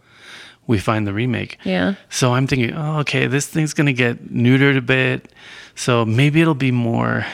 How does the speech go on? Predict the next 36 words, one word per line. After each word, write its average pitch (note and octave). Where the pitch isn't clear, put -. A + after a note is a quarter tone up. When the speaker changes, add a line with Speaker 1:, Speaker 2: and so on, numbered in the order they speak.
Speaker 2:
And A3+
I A#3
didn't C#4+
believe F#3+
him, A3+
Speaker 1:
palpable." D#3
Speaker 2:
to G3+
be F#3
hon-, F3
I G3
didn't A#3+
believe G#3
Speaker 1:
That's F#3+
Speaker 2:
you F#3
Speaker 1:
not -
a -
Speaker 2:
because F#3
Speaker 1:
good G#2+
word G#2
to A2+
use. G#2+
So, C3+
um, C3
maybe C3+
it D3+
would, C3
maybe D#3+
the, C3
the A#2+
remake D3
would A#2
be B2+
a B2+
little C#3+
less C3+
harsh. -